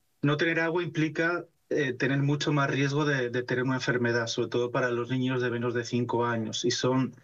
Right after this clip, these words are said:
enfermedades totalmente prevenibles, ¿no? Se calcula que un treinta por ciento de, de las diarreas en los niños más pequeños se previene con adecuada higiene de manos, por ejemplo. Entonces, implica, eh,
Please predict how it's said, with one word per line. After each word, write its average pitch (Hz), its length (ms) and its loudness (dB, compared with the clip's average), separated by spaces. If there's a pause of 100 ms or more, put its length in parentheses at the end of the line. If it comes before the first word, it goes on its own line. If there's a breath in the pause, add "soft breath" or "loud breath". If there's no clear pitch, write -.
(440)
enfermedades 135 580 2
totalmente 135 640 0
prevenibles, 117 720 0
¿no? 147 180 0 (460 loud breath)
Se 123 80 2
calcula 143 400 2
que 143 180 2
un 143 160 2
treinta 151 400 2
por 147 160 0
ciento 143 420 0
de, 117 300 -2
de 117 160 -2
las 117 240 0
diarreas 127 540 0
en 117 60 2
los 120 80 0
niños 127 160 0
más 123 120 -2
pequeños 143 420 0
se 143 120 0
previene 123 500 0
con 131 160 0
adecuada 120 580 0
higiene 123 320 -2
de 117 120 0
manos, 113 340 -2
por - 160 -2
ejemplo. - 480 -2 (600 loud breath)
Entonces, 160 500 2 (400 loud breath)
implica, 175 800 2
eh, 143 400 2